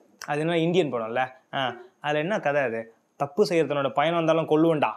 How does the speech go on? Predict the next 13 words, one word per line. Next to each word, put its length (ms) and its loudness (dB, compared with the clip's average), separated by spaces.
அப்படின்ற 360 -4
கேரக்டர் 380 -2
நம்ம 120 -2
தாத்தா 240 0
கேரக்டர்ல 280 0
கமல் 300 -2
பண்ணியிருப்பாரு. 300 -6
அந்த 240 -4
படத்துல 220 -2
என்ன 180 0
தப்புன்னா, 720 -4
ஆ, 220 0
நம்ம 180 -2